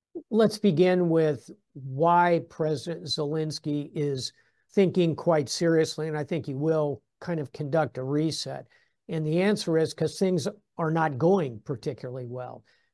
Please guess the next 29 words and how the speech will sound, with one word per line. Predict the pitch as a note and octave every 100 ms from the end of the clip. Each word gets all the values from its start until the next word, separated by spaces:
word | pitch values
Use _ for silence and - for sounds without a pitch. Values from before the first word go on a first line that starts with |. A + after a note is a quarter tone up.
| -
The | C3+
failure | C3 - F#3 F#3+ F#3+ F3+ F3 E3+
of | - D#3+ D3+ C3
the | D3+ D3 C3+ - -
spring, | - - F#3+ F3+ F3 D#3
summer, | - F3 E3+ D#3+ D3+
fall | - E3+ D#3+ D#3 D3 D3
offensive | C3 F3+ E3+ C#3 D#3 C3+
of | C3 -
twenty-three, | E3+ D#3 C#3+ - E3+ E3+ D3+ - _ _ _ -
I | D#3
think, | F#3 D#3+ D#3+
is | D3 A#2 -
front | - F#3 F3
and | C#3 B2+
center | - E3+ E3
for | C3 C3+ A#2+
him. | C3 C3 A#2+ _ _ _
So | - G3+ F#3 G#3 - _ -
quite | G#3 F3+
logically, | E3+ F3 D#3+ D#3 A#2+ D3+ D#3
just | E3+ E3
like | F3 C#3+
Lincoln | C#3+ F3 E3+ E3+ C#3+
did | C#3+ D3
in | D3+ D3
the | C#3
Civil | - D#3+ C#3+ C3
War, | C#3 E3 D#3 D3